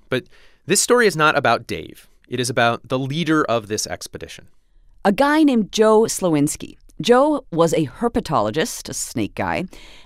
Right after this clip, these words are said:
Speaker 2: and he'd been catching and handling snakes since he was a little kid. He loved snakes. He was already on his way to becoming one of the country's leading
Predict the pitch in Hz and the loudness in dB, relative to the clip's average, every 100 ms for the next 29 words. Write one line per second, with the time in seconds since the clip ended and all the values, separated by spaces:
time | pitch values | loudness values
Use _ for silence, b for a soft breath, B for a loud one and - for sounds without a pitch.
0 | - 240 262 294 - - - 349 320 262 | 2 4 6 2 0 -4 -4 0 0 2
1 | 226 226 214 214 202 - 180 175 175 - | -2 0 0 2 0 -2 -2 -2 -2 -8
2 | - - 156 156 151 143 131 123 - 65 | -10 -4 -4 -2 -2 0 -2 -4 -6 -12
3 | - - - - 160 170 180 180 175 170 | -14 -20 -20 -8 -4 0 4 4 2 -2
4 | - - - - 110 78 - - - b | -12 -20 -18 -10 -10 -10 -10 -10 -12 b
5 | b b b 233 226 247 285 277 269 - | b b b -4 0 4 4 4 2 2
6 | 180 190 190 165 160 151 139 131 - 147 | 2 2 0 0 2 2 -2 -10 -6 -4
7 | 143 143 131 127 123 156 147 147 135 160 | -2 -2 -4 -6 -6 -6 -4 -4 -4 -6
8 | 190 196 180 | -2 -2 -2